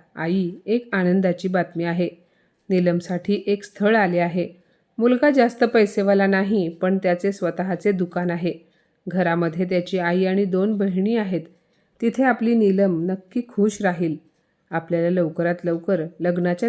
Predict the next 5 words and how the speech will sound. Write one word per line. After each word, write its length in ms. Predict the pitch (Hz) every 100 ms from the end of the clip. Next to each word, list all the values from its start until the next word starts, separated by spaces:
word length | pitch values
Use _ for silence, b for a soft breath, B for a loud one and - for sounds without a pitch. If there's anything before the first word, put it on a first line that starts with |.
| 233
तयारीला 420 | 190 170 190 214
लागले 340 | 240 220 170 170
पाहिजे." 460 | 170 170 165 165 - _ _ _ _ _ _ -
मीनाताई 400 | 165 165 156 165
म्हणाल्या, 500 | 175 170 175 196 165